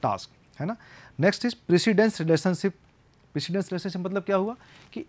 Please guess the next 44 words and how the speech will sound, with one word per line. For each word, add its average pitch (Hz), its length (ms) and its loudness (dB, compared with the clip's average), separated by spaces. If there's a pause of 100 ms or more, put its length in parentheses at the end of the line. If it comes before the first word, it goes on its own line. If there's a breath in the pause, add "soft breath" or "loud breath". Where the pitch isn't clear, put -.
(140)
एक 185 240 2 (160)
काम, 196 360 2 (480)
कुछ 190 120 -4
काम, 180 260 0
कुछ 220 240 -4
एक्टिविटीज, 208 500 -2
कुछ 196 280 -8
टास्क 175 340 2
ऐसे 147 300 0
हैं 180 240 -2 (440 soft breath)
कि 170 80 0
जिसको 156 380 -2 (140)
करने 190 300 2
के 240 100 -6
लिए 233 160 -2 (100)
पिछले 214 300 2
टास्क 190 360 2
का 220 80 0
कंप्लीट 170 440 -4
होना 196 220 -2
बहुत 147 280 0
ज़रूरी 113 280 0
है, 82 160 -12 (540)
बिना 185 240 2
उसको 185 340 -6
कंप्लीट 170 560 -2
हुए 196 240 0 (460 soft breath)
हमारा 160 260 -2
टास्क 185 400 2
कंप्लीट 170 400 -2
नहीं 143 140 0
हो 120 120 0
पाएगा, 104 400 -6 (160)
अगला 156 220 2
टा-, 156 200 0
काम 160 160 2
नहीं 131 160 0
हो 113 100 -2
पाएगा। 110 300 -6
जैसे 170 260 0 (280 loud breath)
साइकिल 160 320 2
का 202 60 2
एग्जांपल 180 400 0
लें, 220 100 -8